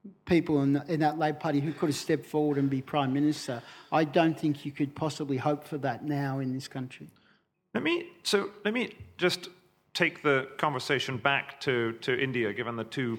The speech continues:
Speaker 2: polls that we're having, and to pick up, in a sense, Shashi, the, the theme that Peter was talking about, the, the pace of change and, and the way in which these global economic geopolitical shifts are affecting our sense of identity.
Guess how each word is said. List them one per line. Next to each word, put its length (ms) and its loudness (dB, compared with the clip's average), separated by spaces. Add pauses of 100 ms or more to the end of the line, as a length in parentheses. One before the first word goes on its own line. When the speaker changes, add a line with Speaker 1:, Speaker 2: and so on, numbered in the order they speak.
Speaker 2:
polls 360 2
that 100 0
we're 140 0
having, 220 -2
and 80 -8
to 80 -8
pick 280 -4
up, 240 -2
in 120 -4
a 20 -4
sense, 360 -6
Shashi, 440 0
the, 200 -2
the 120 -4
theme 440 -2
that 200 -2
Peter 280 0
was 160 -2
talking 340 -2
about, 260 -2
the, 160 -4 (360)
the 80 -2
pace 380 0
of 160 -6
change 600 0
and, 200 -6
and 200 -6
the 80 0
way 380 2
in 140 -2
which 280 -6
these 340 -2 (640)
global 360 0
economic 380 -4
geopolitical 580 -2
shifts 340 -4
are 60 0
affecting 440 -4
our 100 0
sense 300 -8
of 60 -6
identity. 600 -4